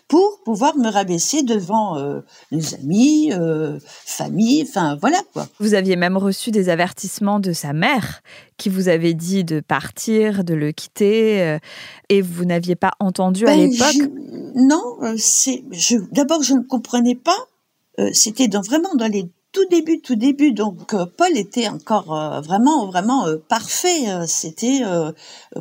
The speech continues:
Speaker 1: pour moi, l'homme idéal. Et là, quand, euh, sa maman m'a parlé, euh, ben, j'ai, j'ai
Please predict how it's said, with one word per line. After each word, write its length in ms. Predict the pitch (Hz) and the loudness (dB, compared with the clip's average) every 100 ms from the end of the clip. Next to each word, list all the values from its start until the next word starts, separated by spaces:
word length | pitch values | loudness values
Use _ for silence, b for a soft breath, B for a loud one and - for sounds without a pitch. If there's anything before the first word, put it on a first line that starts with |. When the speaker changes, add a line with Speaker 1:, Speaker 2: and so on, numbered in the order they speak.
| - | -12
Speaker 1:
pour 160 | 170 | -10
moi, 200 | 175 254 320 | 0 4 4
l'homme 240 | 240 247 | 4 4
idéal. 560 | 196 190 233 190 220 240 _ _ _ - | 2 0 2 0 0 -6 _ _ _ 0
Et 160 | 247 | 2
là, 300 | 240 247 269 320 370 349 - | 4 4 2 0 -4 -6 -4
quand, 380 | 220 208 - 202 | -4 -4 -4 -4
euh, 100 | 190 | -2
sa 240 | - 208 | -2 0
maman 320 | 214 214 208 | 0 2 0
m'a 200 | 202 170 | 0 -4
parlé, 760 | - 143 143 165 254 311 311 - | -4 -6 -4 2 4 4 0 -4
euh, 540 | 180 180 175 92 87 - - - - - - | -6 -4 -4 -6 -8 -8 -10 -12 -14 -14 -14
ben, 880 | - 80 160 151 - 123 110 76 78 50 50 | -6 -4 -4 -6 -8 -10 -12 -12 -12 -14 -16
j'ai, 420 | 143 143 - 190 202 | -8 -4 -2 -2 -2
j'ai 240 | 175 180 | -2 -4